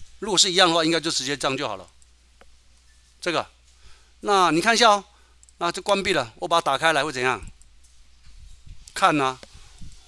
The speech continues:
我希望把这文字取出来，变成，把里面的文字取出来，怎么办？麻烦你按右键，不要按两下，按右键使用 Google 文件打开它。这个有什么不一样？你看吧，它现在很忙，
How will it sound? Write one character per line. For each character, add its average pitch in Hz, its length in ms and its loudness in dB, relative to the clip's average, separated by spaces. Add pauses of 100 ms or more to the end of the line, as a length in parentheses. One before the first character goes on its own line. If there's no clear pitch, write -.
我 143 100 -8
希 202 200 4
望 226 120 4
把 143 140 2
这 190 80 2
文 160 180 0
字 180 140 -2
取 - 180 2
出 165 200 -4
来， 123 80 0
变 143 200 -2
成， 117 240 -6 (440)
把 131 120 0
里 139 80 -6
面 196 80 0
的 190 80 2
文 147 160 -4
字 180 80 -4
取 127 160 -4
出 147 160 -6
来， 107 200 -4 (500)
怎 135 100 -10
么 139 60 -2
办？ 139 240 4 (400)
麻 131 160 -4
烦 135 160 0
你 113 80 -6
按 131 260 -8
右 131 160 -8
键， 117 300 -4
不 - 100 -14
要 123 100 -4
按 131 140 -6
两 98 200 -12
下， - 240 -12 (380)
按 143 180 -2
右 147 120 -6
键 127 300 -4 (340)
使 - 220 -4
用 143 120 -4
Google - 260 -14
文 113 120 -8
件 131 140 -4
打 101 240 -12
开 113 160 -6
它。 113 180 -12 (1400)
这 170 120 -6
个 143 120 -2 (1080)
有 135 100 -8
什 123 100 -4
么 139 80 -6
不 165 100 -6
一 - 20 -2
样？ 151 100 0
你 123 60 -4
看 151 160 -4
吧， 123 200 -8
它 151 120 -4
现 170 120 0
在 135 60 -2
很 117 80 -6
忙， 202 160 -10